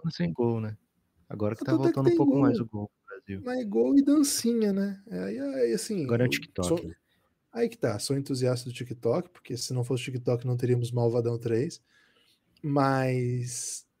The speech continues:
Speaker 2: ele prejudicou muito as comemorações de futebol. Isso precisa ser dito aqui. E o
Speaker 1: O
Speaker 2: Curry tá
Speaker 1: jovem
Speaker 2: trazendo
Speaker 1: que
Speaker 2: de
Speaker 1: vai
Speaker 2: volta.
Speaker 1: pra dançar, o cara que mete gol, Guilherme, ele tem uma cobrança muito grande, né? O,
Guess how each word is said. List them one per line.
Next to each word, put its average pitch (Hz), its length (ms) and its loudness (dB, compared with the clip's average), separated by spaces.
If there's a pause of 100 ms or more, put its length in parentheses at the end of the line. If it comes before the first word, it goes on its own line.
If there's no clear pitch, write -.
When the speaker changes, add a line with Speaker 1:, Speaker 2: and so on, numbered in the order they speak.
Speaker 2:
ele 131 400 0
prejudicou 139 500 2
muito 139 300 0
as 135 100 -2
comemorações 139 440 -2
de 123 40 -14
futebol. 120 400 -8 (240)
Isso 127 240 0
precisa 127 220 -4
ser 123 160 -2
dito 113 280 -4
aqui. 113 280 -2 (480)
E 170 100 6
o 170 60 12
Speaker 1:
O - 40 2
Speaker 2:
Curry 135 200 10
tá - 0 -
Speaker 1:
jovem 120 180 10
Speaker 2:
trazendo 127 220 6
Speaker 1:
que 127 100 2
Speaker 2:
de 110 40 4
Speaker 1:
vai 113 120 6
Speaker 2:
volta. 107 200 -2
Speaker 1:
pra 104 120 -4
dançar, 110 420 0
o 120 100 -2
cara 120 200 2
que - 100 -10
mete 110 220 -2
gol, 104 240 2
Guilherme, 92 320 -2
ele 98 120 -2
tem 117 160 -6
uma 117 120 0
cobrança 101 640 0
muito 113 380 -4
grande, 104 360 0
né? 95 180 0
O, - 680 0